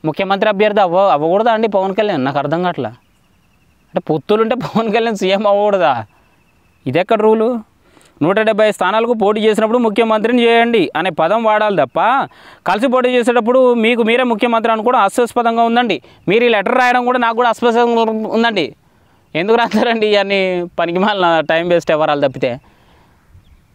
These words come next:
ఆయన ఎన్ని నియోజకవర్గాల్లో పోటీ చేసినా జగన్ రెడ్డి ఓడిపోతాండి ఈసారి. అందుకే నీ చేత కూడా ఆఖరికి నిన్ను కూడా ఇలా వాడుకుంటున్నాడంటే ఇక్కడ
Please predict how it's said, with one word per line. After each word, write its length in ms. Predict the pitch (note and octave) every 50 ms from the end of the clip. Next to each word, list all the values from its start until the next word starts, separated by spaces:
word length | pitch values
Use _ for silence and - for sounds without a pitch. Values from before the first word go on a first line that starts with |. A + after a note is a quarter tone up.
| _ _ _ _ _ _ _ _ _ _ _ _ _ _ _ _ _ _ _ _ - -
ఆయన 120 | F3+ A#3+
ఎన్ని 280 | B3+ A3 G3+ A3 A#3+ B3+
నియోజకవర్గాల్లో 520 | C4 C4+ C4 B3+ B3 B3+ A#3+ B3 B3+ A#3+ G3+ A3+ A#3
పోటీ 220 | A#3 A#3 B3 A3+
చేసినా 540 | A#3 A3+ - - A3 A#3 A#3+ B3+ C#4+ D4+ C#4
జగన్ 340 | A3 G3 G3 G3+ A#3 A#3+ A#3+
రెడ్డి 200 | A#3+ A#3 A3 C4
ఓడిపోతాండి 720 | A#3+ G3 G3+ A3+ A#3+ A3 A3+ A#3 A#3 G3+ A3 G#3+ G3+ F#3+
ఈసారి. 400 | F3+ E3 - F#3+ F3+ D#3+ C3+ - - _ _ _ _ _ _ _ _ _ _ _ _ _ _ _ _ -
అందుకే 320 | C#3+ F3 G3+ A3 C4 C#4
నీ 180 | C4 A3 A3+ B3
చేత 240 | B3 - B3+ B3 A3+
కూడా 260 | B3+ A#3 A#3+ A#3 A3
ఆఖరికి 440 | G#3 G#3+ G#3+ G3+ A3+ G#3+ F#3 G#3+ G3+
నిన్ను 260 | F3+ F3+ G#3 A3+ A#3+
కూడా 200 | A#3 A#3+ B3 B3
ఇలా 140 | B3 A#3 A3
వాడుకుంటున్నాడంటే 1200 | G#3 G#3 G3+ G3+ G3 F#3+ G#3 G3+ F#3 G3 G3 G3 F#3+ F#3 F3+ F3+ F#3+ A#3 A#3 G#3+ G3+ F#3 E3+ E3+
ఇక్కడ 460 | D#3+ - E3 D3+ C#3+ C3+ C3 B2 B2